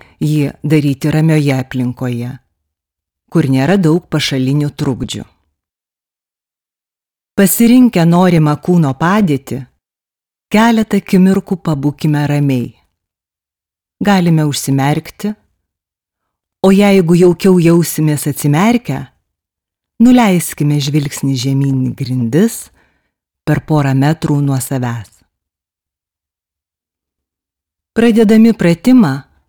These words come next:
apimkime dėmesiu visą savo kūną, leisdami sau pastebėti ir patirti įvairius jame šią akimirką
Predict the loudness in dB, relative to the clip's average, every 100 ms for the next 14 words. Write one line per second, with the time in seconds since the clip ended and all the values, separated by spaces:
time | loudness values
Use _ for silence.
0 | _ _ _ _ -8 -8 0 4 4 4
1 | 4 2 2 2 4 4 0 -2 -4 -2
2 | -2 -4 -4 -4 -4 -6 -4 -4 -2 -4
3 | -6 -16 _ _ _ _ _ _ _ _
4 | -2 0 0 0 0 0 -2 -2 -2 -4
5 | -6 -4 -4 -2 -2 -4 -8 -10 _ _
6 | _ _ _ -2 -2 -2 -4 -2 0 0
7 | -2 -4 -4 -6 _ _ _ _ _ 0
8 | 2 4 4 4 0 -2 -4 -2 -2 -4
9 | -6 -8 -2 2 2 2 -4 -8